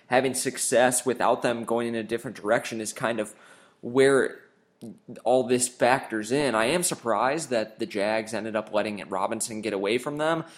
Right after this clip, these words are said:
Tom Coughlin, though, he knows what he's doing. If it was me, I would have tried to re-sign Robinson, but I get the injury concern, and they instead opted to re-sign Marquise Lee, who they took in the first round, was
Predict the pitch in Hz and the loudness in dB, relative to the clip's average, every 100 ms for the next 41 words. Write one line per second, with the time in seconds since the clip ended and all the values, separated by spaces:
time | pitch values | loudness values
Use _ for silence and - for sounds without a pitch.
0 | - - 143 147 120 123 135 143 143 143 | -20 -4 0 0 0 0 0 -2 0 0
1 | 143 123 113 117 117 113 104 123 127 127 | 0 -2 -2 -4 -4 -4 -4 -2 -2 -2
2 | 117 190 156 151 139 180 220 240 - - | 0 2 2 0 0 0 0 -2 -6 -2
3 | 120 139 139 131 - - 117 113 104 113 | 2 4 4 0 -2 -2 0 2 -2 -4
4 | - 120 98 104 120 131 - 139 113 95 | -2 -2 0 2 2 0 -4 -2 -2 -2
5 | 123 110 113 123 131 131 131 123 139 143 | -4 -6 -6 -6 -6 -6 -6 -6 -4 -4
6 | 143 - - - 120 131 143 135 - 151 | -6 -10 -20 -8 -2 2 2 2 4 4
7 | 143 - 120 131 147 135 - 139 127 127 | 4 -2 -4 -2 -2 -2 0 0 0 -2
8 | 131 151 131 120 123 123 135 120 - 165 | 0 0 0 0 -2 -2 -2 -2 0 0
9 | 131 90 98 120 117 - - - 123 113 | 0 -2 -4 -2 -4 -8 -16 -6 0 0
10 | 110 - 156 175 165 151 147 120 123 135 | 0 -4 -4 -4 -2 -4 -2 -2 0 0
11 | 127 110 104 | -2 -2 -4